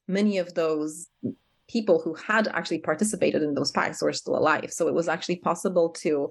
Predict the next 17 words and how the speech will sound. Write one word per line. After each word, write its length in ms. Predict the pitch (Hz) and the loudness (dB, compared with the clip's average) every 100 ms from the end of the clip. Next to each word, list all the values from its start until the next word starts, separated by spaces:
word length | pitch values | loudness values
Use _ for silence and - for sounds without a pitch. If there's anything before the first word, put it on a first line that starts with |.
| - - - _ | -8 -18 -18 _
uh, 180 | 175 156 | 0 0
to 160 | 151 185 | -2 0
get 280 | 165 151 - | 2 0 0
to 100 | 180 | 0
them, 420 | 147 139 143 - | 2 2 0 -2
uh, 240 | 156 139 139 | 0 2 0
again, 280 | 151 156 139 | 0 0 0
through 240 | - 156 139 | -2 0 0
a 140 | - | 0
very 240 | - 160 156 | 0 2 2
generous 380 | 156 147 143 - | 0 -2 -4 0
grant 240 | 151 156 | 0 0
from 120 | 151 | -4
the 80 | 147 | 0
National 320 | 143 139 147 | 0 0 -6
Science 280 | - 220 214 | 0 0 0
Foundation 640 | 165 156 135 131 143 143 | -2 0 -2 0 0 -2